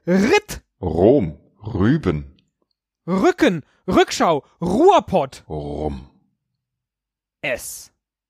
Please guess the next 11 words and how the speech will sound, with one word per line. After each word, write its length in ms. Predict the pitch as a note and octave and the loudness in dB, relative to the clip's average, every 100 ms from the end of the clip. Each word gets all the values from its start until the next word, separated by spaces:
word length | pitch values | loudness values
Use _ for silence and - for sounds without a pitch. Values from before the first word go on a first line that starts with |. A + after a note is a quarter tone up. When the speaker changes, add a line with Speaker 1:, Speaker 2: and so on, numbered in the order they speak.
| _ _ _ _ _ _ _ | _ _ _ _ _ _ _
Speaker 1:
Sanchez. 840 | - - F#3 B3+ - A#2 - - _ _ _ _ _ _ | -20 -2 0 0 -2 -6 -10 -18 _ _ _ _ _ _
Schade. 560 | _ - G#3+ C3 A2 G#2 _ _ _ _ _ _ _ _ _ _ | _ 0 2 2 -4 -16 _ _ _ _ _ _ _ _ _ _
Speaker 2:
Schade. 440 | - - - - _ _ _ _ _ _ _ _ _ _ _ _ _ | -8 -6 -6 -12 _ _ _ _ _ _ _ _ _ _ _ _ _
Speaker 1:
Schließlich 800 | - G#3 A#3+ A#3 G3+ G3+ - - | -8 -4 -4 2 4 4 0 -12
Speaker 2:
Schrieb. 540 | - - A2 - - _ _ _ _ | -12 -6 -6 -6 -16 _ _ _ _
Speaker 1:
seins 720 | - E3 E3+ D#3+ D#3 - - - | -4 -2 -2 -4 -8 -14 -18 -16
sich 460 | C3+ E3 C#3+ - | -4 -4 -4 -12
so 560 | C#3 B2+ F#3 C4 C4 G3+ _ | -14 0 0 2 2 0 _
sogar 600 | - F#3+ F3+ F#3+ G#3 F#3+ - | 0 0 4 4 4 2 -6
stimmt 540 | - - A#3 A#3 G#3 - _ | -16 -4 2 2 2 -6 _
super. 720 | - D#3 G#3+ F4+ - C#3+ B2+ | -12 0 4 4 2 -2 -2